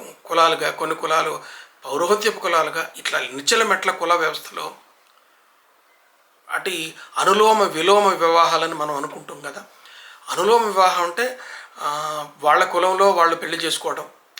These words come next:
లేదా తమ కులం కంటే పై కులంగా భావించే అమ్మాయిని పెళ్లి చేసుకోవటం, విలోమ వివాహాలు. అనులోమ వివాహం, విలోమ వివాహం అంటే అబ్బాయి పై కులం వాడై ఉండి అమ్మాయి కింది కులం వాళ్ళ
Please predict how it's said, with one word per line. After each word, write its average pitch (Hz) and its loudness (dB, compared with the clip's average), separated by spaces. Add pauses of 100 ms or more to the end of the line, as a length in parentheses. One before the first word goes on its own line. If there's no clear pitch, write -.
(160)
లేదా 151 4 (300)
తమ 165 2
కులం 196 2
కంటే 202 0
పై 196 2
కులంగా 196 4
భావించే 170 0 (1200)
అమ్మాయిని 180 0
పెళ్లి 160 -2
చేసుకోవటం, 151 -4 (720)
విలోమ 175 0
వివాహాలు. 147 0 (120)
అనులోమ 208 4
వివాహం, 170 2 (340)
విలోమ 170 0
వివాహం 151 -2
అంటే 143 -8 (360)
అబ్బాయి 202 2
పై 165 2
కులం 180 -2
వాడై 151 2
ఉండి 147 -10 (440)
అమ్మాయి 175 0
కింది 226 -6
కులం 185 -2
వాళ్ళ 156 0